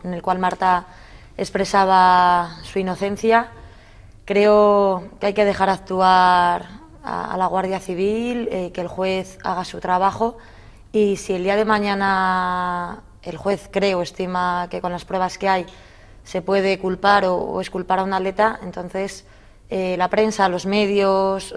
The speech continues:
la sociedad en sí, pues ya podremos, no sé, e-, emitir nuestro juicio, pero creo que se la está, se está siendo muy duro con ella y sin haber todavía ninguna sentencia firme, yo creo que,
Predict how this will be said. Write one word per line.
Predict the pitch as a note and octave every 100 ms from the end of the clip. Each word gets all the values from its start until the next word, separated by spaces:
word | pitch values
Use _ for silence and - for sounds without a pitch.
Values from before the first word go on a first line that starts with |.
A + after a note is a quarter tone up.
| -
la | F3+
sociedad | - F#3 F#3+ F3+ G3+ G3+
en | G3
sí, | F#3 G3+ A3 - - - - - -
pues | F3+
ya | D#3+ F3 F#3 F#3+
podremos, | F#3+ F3+ F#3 F#3+ F#3+ F#3+ F#3+ F#3+ F3+ - - - A3+ - - - -
no | F#3
sé, | - F#3+
e-, | F3+ F3 F3+
emitir | F3+ G3
nuestro | G3 G3+ F#3
juicio, | F#3+ F#3+
pero | F3+ F3+ F3 - - - -
creo | G3+ G#3+
que | A3+
se | A3
la | G3
está, | F#3+ G3 F#3+ F#3+ F#3 F3+ F3+ F3+ F3
se | -
está | F3+ F#3+
siendo | - G3+ G3+ G3 G3 F#3 F3 -
muy | F#3+ G3
duro | G3 F#3+ F#3
con | F#3
ella | F#3+ F#3+ G3+ G#3
y |
sin | F#3 F3+
haber | F3+ F#3+
todavía | G3+ G#3+ G3+ G3
ninguna | F#3+ F#3+ F#3
sentencia | F3+ F#3 F3 F3+
firme, | - F#3 G3 G#3 A3 - - - - - - F#3+
yo | F#3+
creo | G3+ G3
que, | G3 G3 F#3+ F#3 F#3 F3+ F3+ F3 E3+ E3+